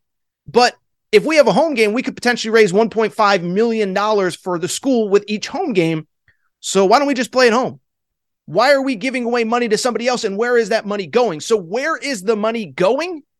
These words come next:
is an interesting conversation that Deion Sanders himself brought up.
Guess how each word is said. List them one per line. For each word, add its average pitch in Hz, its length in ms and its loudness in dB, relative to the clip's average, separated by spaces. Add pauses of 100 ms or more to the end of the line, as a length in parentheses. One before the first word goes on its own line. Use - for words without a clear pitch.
(460)
is 262 160 -2
an 269 80 -2
interesting 269 420 -2
conversation 233 680 0
that 196 200 -4
Deion 226 400 -2
Sanders 226 380 -2
himself 214 540 -2
brought 151 260 2
up. 127 220 -4